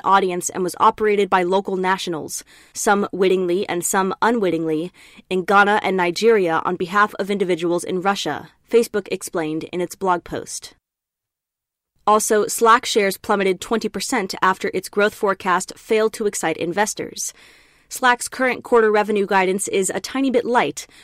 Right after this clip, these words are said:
while its full-year revenue guidance is in the middle of expectations. Why is the company being punished then? Because the world has changed in the last two weeks, and Slack had a very rich valuation. In security news,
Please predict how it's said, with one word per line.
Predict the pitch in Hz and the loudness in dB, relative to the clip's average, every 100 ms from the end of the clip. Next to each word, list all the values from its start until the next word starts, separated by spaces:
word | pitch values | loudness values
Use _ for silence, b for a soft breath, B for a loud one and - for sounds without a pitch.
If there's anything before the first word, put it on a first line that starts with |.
| b - | b 0
while | 202 190 | 2 2
its | 185 - | -2 -4
full-year | - 262 233 208 | 0 0 2 2
revenue | 196 185 190 175 | 2 0 -2 0
guidance | 185 175 196 - | 0 0 -2 -2
is | 208 190 | -4 -2
in | 202 196 | -2 -2
the | |
middle | 196 233 233 | 2 4 4
of | - 165 | 2 -2
expectations. | - 160 - 226 - - - - b b b b b - | -4 -8 -2 -2 -2 -8 -12 -14 b b b b b -2
Why | 196 202 | 4 4
is | 220 202 | 4 2
the | 196 | -2
company | - 202 190 196 220 | -2 -2 -2 -2 0
being | 220 190 | 0 -2
punished | - 185 190 - - | -2 -2 -2 -4 0
then? | 226 277 302 _ _ _ _ _ - | 2 0 -2 _ _ _ _ _ -8
Because | 220 226 208 | -4 -2 2
the | 214 | 4
world | 208 240 240 | 4 2 2
has | 220 - | 0 -2
changed | - 277 254 156 160 - | -4 -2 -2 -2 -6 -4
in | 196 | -2
the | 196 | 0
last | 196 185 - | 2 0 -2
two | - 208 | -6 -2
weeks, | 202 - - - B B B B B | -2 -4 -6 -8 B B B B B
and | 196 | -6
Slack | - 240 196 - - | 0 2 2 0 -12
had | - 196 - | -2 0 0
a | |
very | 180 202 247 233 | 0 2 2 0
rich | 233 285 - 180 | -2 -2 -4 -2
valuation. | 180 185 180 175 - - - _ _ _ _ _ _ _ _ _ _ _ _ _ _ _ _ _ _ _ - | 0 2 0 -2 -4 -12 -18 _ _ _ _ _ _ _ _ _ _ _ _ _ _ _ _ _ _ _ 0
In | 233 | 2
security | 226 220 233 220 214 | 2 2 4 4 4
news, | 208 226 | 2 2